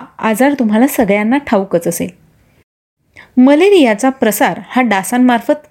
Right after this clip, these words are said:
कशा पद्धतीने होतो, यावर डॉक्टर रोनाल्ड रॉस यांनी संशोधन केलं होतं आणि त्यांना या शोधासाठी एकोणीसशे दोन मध्ये नोबेल पारितोषिकसुद्धा देण्यात आलं होतं.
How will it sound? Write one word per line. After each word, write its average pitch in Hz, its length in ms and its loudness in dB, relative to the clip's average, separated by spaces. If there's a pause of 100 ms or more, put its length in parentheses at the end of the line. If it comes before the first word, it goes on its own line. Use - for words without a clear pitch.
कशा 285 240 0
पद्धतीने 247 580 0
होतो, 247 540 0
यावर 220 360 0 (540)
डॉक्टर 262 340 0
रोनाल्ड 262 520 2 (460)
रॉस 233 440 0 (220)
यांनी 233 260 2
संशोधन 208 600 0
केलं 180 180 2
होतं 185 240 -4 (340)
आणि 233 240 0
त्यांना 220 380 0 (440)
या 294 160 2
शोधासाठी 254 680 0 (300)
एकोणीसशे 262 500 0
दोन 269 340 2
मध्ये 226 300 0 (380)
नोबेल 254 360 4
पारितोषिकसुद्धा 247 880 -2
देण्यात 185 320 -2
आलं 180 120 2
होतं. 185 240 0